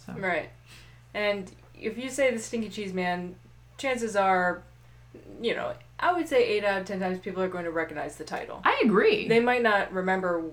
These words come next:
Speaker 2: what it was about.
Speaker 1: No.
Speaker 2: But they recognize that name.
Speaker 1: Yeah, and I think that's significant.
Speaker 2: Yeah.
Speaker 1: Yeah.
Speaker 2: Um, so, because I would assume eight out of ten would at least remember that, and
Speaker 1: Mm-hmm.
Speaker 2: because I liked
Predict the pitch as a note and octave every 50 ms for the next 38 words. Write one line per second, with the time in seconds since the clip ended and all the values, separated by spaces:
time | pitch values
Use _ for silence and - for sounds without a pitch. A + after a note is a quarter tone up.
0 | E3 - D#3+ E3+ D3 C#3+ - D3 D3 - G3 C#4 D#4+ C4+ C4 C#4 - G#3+ A3 A3+
1 | G3+ F#3 F#3+ A#3 - D4+ B3+ A3+ G#3+ A#3 A#3+ B3 C4+ C4+ C4 C4 C4 B3+ C4 C#4
2 | C#4 C4+ C4 B3 B3 A#3 F#3+ E3+ D3 - - F3+ - A3 C#4+ A4+ G4+ F#3+ F3 G#3+
3 | A#3 B3+ D4 D4+ D#4+ C#4 A3+ - G#3+ G#3 G#3 B3 B3+ F3+ E3+ E3+ D#3+ - - -
4 | F#3+ E3+ G#2 - - - - - - G3 G#3+ F#3+ - A3 A3 A3 A3 A3 A3+ A3
5 | A3+ A3 G#3+ - - - - - A3+ A3+ A3 A3 A3 A3 A3 A3 A3 A3 A3+ A3
6 | - - - - A#3 A3+ A#3+ A#3 A#3 A#3 A3+ A3 G#3+ G#3 G#3 G#3 G#3 G#3+ G#3 -
7 | - - A3 G#3+ G#3+ G#3+ G#3+ G#3+ G#3+ G#3+ G#3+ G#3+ F#3 F#3+ - - - - - -
8 | - G3 G3+ G#3 G3+ G3+ G3 G3+ G3+ G3 - A#3 G#3+ G#3 G3+ G3 F#3 F3+ F#3 F3
9 | F3+ F#3 F#3 F#3 - G3 F#3+ F#3+ G3 G3+ G3 G#3 G#3 G#3+ G#3+ A3 - - - F3
10 | F3 F#3+ F3+ E3 E3+ E3+ F#3+ F#3 F3+ F3+ F#3 F3+ F3+ F3+ F3 F3 F3 F3+ F3+ F3+
11 | - - - - - -